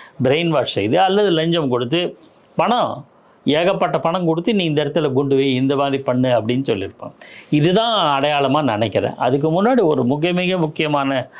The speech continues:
தகவலை நான் உங்ககிட்ட பகிர்ந்துக்கிறேன். பல பேர் இதை சுட்டி காட்டாங்கன்னு தெரியல. கடந்த சில நாட்கள் முன்பு வரையில் சென்னையில அல்லது தமிழகத்துல பல்வேறு முக்கிய பிரமுகர்கள் வீடுகள்,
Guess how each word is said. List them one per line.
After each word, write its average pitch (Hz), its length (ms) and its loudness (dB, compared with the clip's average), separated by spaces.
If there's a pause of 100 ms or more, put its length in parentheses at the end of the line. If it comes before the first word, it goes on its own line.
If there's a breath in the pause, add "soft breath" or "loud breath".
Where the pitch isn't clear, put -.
(240 loud breath)
தகவலை 147 420 2
நான் 117 120 0
உங்ககிட்ட 117 380 -2
பகிர்ந்துக்கிறேன். 113 640 -2
பல 131 200 0
பேர் 165 220 0
இதை 139 180 0
சுட்டி 135 220 -2
காட்டாங்கன்னு 117 500 -2
தெரியல. 107 460 -2 (800 loud breath)
கடந்த 220 800 2
சில 196 320 0
நாட்கள் 196 640 0
முன்பு 180 460 2
வரையில் 127 560 0 (340)
சென்னையில 208 920 2 (360 loud breath)
அல்லது 185 360 4
தமிழகத்துல 180 720 0 (480 loud breath)
பல்வேறு 269 600 2
முக்கிய 226 360 0 (840)
பிரமுகர்கள் 156 800 0
வீடுகள், 156 680 0